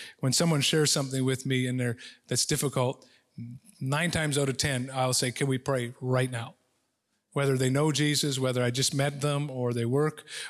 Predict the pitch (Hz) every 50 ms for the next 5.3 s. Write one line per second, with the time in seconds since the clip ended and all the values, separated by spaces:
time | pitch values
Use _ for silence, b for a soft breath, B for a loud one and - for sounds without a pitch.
0 | B - 120 120 120 139 147 - - 147 - - 143 139 143 131 131 131 131 131
1 | 147 147 143 139 143 139 127 123 117 117 B B B B B B - 135 131 131
2 | 127 113 - - _ _ _ - - - 139 165 185 175 156 - 143 135 135 -
3 | - - - - - - 151 175 196 175 - - 151 147 139 135 131 131 139 143
4 | 135 131 139 131 123 123 127 127 127 127 123 127 127 127 123 117 113 - B B
5 | B B B B - -